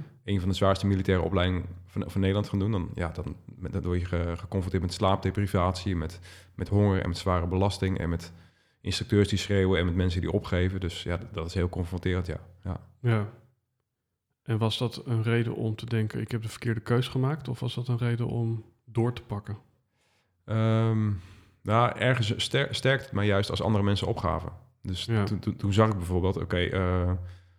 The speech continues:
Speaker 1: gasten die extraverter zijn, die zekerder van zichzelf zijn, die, die fysiek sterker zijn, die geven op. En ik met, met al mijn onzekerheid en dat, dat, dat, dat magere lichaam, zeg maar, die, die
Speaker 2: Ja.
Speaker 1: loopt hier nog steeds. Dus blijkbaar is het meer dan, eh, heel je,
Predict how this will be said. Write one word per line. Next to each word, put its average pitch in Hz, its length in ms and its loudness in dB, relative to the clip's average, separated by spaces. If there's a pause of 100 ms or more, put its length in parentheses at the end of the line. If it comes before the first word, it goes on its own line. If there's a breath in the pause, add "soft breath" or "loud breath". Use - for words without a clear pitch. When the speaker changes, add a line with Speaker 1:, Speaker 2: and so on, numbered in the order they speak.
Speaker 1:
gasten - 340 2
die 90 140 0
extraverter 98 500 2
zijn, 98 200 2
die 95 100 2
zekerder 101 340 2
van 95 120 0
zichzelf 95 340 0
zijn, 87 160 -2
die, 92 140 0
die 95 140 -2
fysiek 98 260 0
sterker 104 340 -2
zijn, 101 460 -4
die 101 140 -2
geven 92 280 2
op. - 240 -2 (460 soft breath)
En 101 140 -2
ik 104 140 0
met, 92 280 0
met 90 140 -2
al 95 100 4
mijn 95 160 2
onzekerheid 95 560 2
en 90 100 0
dat, 90 180 -4
dat, 87 200 -6 (140)
dat, 90 160 -10
dat 90 200 -4
magere 101 340 4
lichaam, 110 240 4
zeg 95 140 0
maar, 98 80 0
die, 95 200 2
die 95 100 0
Speaker 2:
Ja. 98 80 6
Speaker 1:
loopt 104 140 8
hier 104 100 2
nog 92 80 0
steeds. 92 360 0 (360 loud breath)
Dus 92 100 -4
blijkbaar 101 340 6
is 87 100 2
het 87 120 0
meer 104 240 6
dan, 90 280 -2 (120)
eh, 92 420 0
heel 98 280 -2
je, - 480 -10